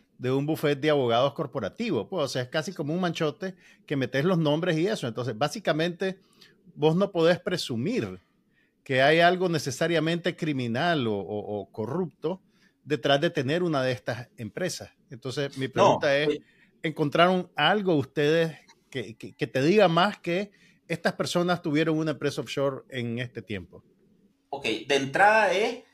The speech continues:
Speaker 2: que efectivamente crear una empresa en Panamá no es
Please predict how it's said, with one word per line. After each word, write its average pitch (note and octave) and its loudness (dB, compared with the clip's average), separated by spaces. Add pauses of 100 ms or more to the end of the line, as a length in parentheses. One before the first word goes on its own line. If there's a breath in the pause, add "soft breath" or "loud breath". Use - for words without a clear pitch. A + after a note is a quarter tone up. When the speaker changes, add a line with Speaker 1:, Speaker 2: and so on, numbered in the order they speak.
(180 soft breath)
Speaker 2:
que C3+ 0
efectivamente E3+ -6
crear C#3 2
una E3+ -2
empresa C#3+ -2
en A#2+ -4
Panamá A#2 -4
no A#2 -8
es A#2+ -10